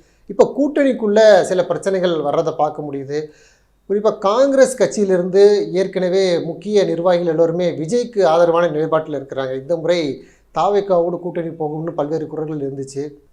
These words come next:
கரண்ட் எம் பியான மாணிக்கம் தாக்கூர், ஜோதிமணி உள்ளிட்டோர் வந்து வெளிப்படையாகவே பேச நம்ம பார்த்தோம். இன்றைக்கு கூட பராசக்தி குழு அந்த பிரதமருடைய பொங்கல் விழாவுல பங்கேற்கக்கூடிய சூழலை பார்க்கும் பொழுது,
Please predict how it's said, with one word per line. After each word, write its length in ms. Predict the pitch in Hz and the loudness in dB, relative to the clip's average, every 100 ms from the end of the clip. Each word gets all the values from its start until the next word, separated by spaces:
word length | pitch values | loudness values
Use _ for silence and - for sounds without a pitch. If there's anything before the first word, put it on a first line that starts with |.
| - | -6
கரண்ட் 260 | 170 208 | -4 0
எம் 160 | 175 170 | 0 0
பியான 240 | 190 185 175 | 0 2 2
மாணிக்கம் 520 | 156 165 170 175 156 | 0 0 -2 -2 -4
தாக்கூர், 480 | 160 156 - 165 165 139 | 0 -2 -2 -6 -4 -4
ஜோதிமணி 540 | 151 160 156 156 156 | -4 -4 -4 -6 -4
உள்ளிட்டோர் 420 | 143 147 151 156 | -4 -4 -4 -4
வந்து 220 | 143 139 | -4 -6
வெளிப்படையாகவே 600 | 143 143 151 151 143 143 151 | -6 -6 -6 -4 -4 -4 -8
பேச 340 | 147 165 165 | -6 -8 -8
நம்ம 220 | 143 127 | -10 -8
பார்த்தோம். 380 | 131 131 - 139 | -6 -8 -8 -8
இன்றைக்கு 440 | 165 202 226 208 - | -8 -2 -2 -2 -6
கூட 220 | 220 220 202 165 139 - - _ _ 160 | 2 6 8 6 2 -6 -20 _ _ -2
பராசக்தி 600 | 165 240 233 - 190 180 | 2 2 2 -2 -4 -4
குழு 280 | 180 190 | 2 4
அந்த 440 | 175 156 143 135 131 | 4 2 2 2 0
பிரதமருடைய 840 | 151 180 180 160 156 156 143 123 120 | -2 0 0 0 -2 0 0 -2 -6
பொங்கல் 460 | 156 165 175 143 131 | -8 -2 0 0 -2
விழாவுல 400 | 139 139 135 147 135 120 113 _ _ _ | -2 -2 -2 -2 -2 -4 -10 _ _ _
பங்கேற்கக்கூடிய 640 | 143 151 165 165 143 139 139 | -8 -4 -4 -4 -6 -6 -6
சூழலை 320 | - 151 143 | -6 -6 -4
பார்க்கும் 300 | 135 131 131 | -6 -8 -10
பொழுது, 560 | 131 147 151 131 117 | -10 -6 -6 -6 -8